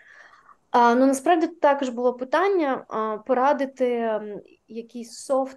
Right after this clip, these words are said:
так, який генерує плани. І це просто моя ідея така. Я зрозуміла, що от, ну, я зараз, коли готувалась до лекції, ну, і взагалі ця тема мене цікавить. Насправді софтів багато, так? Сьогодні, е,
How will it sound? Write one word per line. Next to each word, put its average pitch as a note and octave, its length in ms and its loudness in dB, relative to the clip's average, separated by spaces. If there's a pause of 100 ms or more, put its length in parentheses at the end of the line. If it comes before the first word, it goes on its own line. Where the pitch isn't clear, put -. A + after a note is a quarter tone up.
так, A3+ 200 -4
який A#3 240 -6
генерує A3 420 -4
плани. F#3+ 520 -4 (720)
І A#3+ 420 -2
це D#4+ 120 2
просто C#4 280 -4
моя B3+ 580 2
ідея C#4 520 -2
така. A3+ 520 -2
Я C4 140 2
зрозуміла, D#4 500 0
що - 160 -4
от, - 240 -8
ну, D4 80 -4
я D4 120 -4
зараз, C4+ 260 -2
коли A#3+ 180 -10
готувалась A3 640 -2
до G#3+ 80 -8
лекції, G#3 480 -8
ну, E4+ 100 0
і - 20 0
взагалі C#4+ 380 -2
ця - 140 -10
тема A#3 280 -4
мене G#3+ 260 -10
цікавить. D#4+ 640 0 (400)
Насправді C#4+ 440 0
софтів B3+ 500 -6
багато, A3+ 480 -2
так? A#3+ 300 -4
Сьогодні, A#3 460 -6
е, F#3+ 60 -12